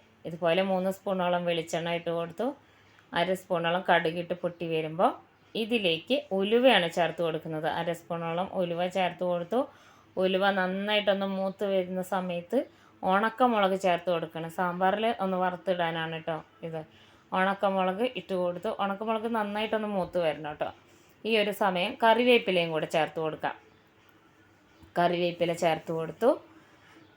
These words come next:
ഇനി നന്നായിട്ട് ഇതിനെ ഒന്ന് ഇളക്കി യോജിപ്പിച്ചതിന് ശേഷം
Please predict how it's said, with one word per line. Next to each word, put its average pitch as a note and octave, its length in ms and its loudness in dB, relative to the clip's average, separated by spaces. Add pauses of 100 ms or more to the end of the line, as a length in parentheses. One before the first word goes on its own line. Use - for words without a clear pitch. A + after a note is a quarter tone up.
ഇനി G#3 240 0 (420)
നന്നായിട്ട് F#3+ 580 0
ഇതിനെ F3+ 300 -2
ഒന്ന് F3 180 -4
ഇളക്കി E3+ 340 -4
യോജിപ്പിച്ചതിന് E3+ 640 -8 (100)
ശേഷം F3 320 -4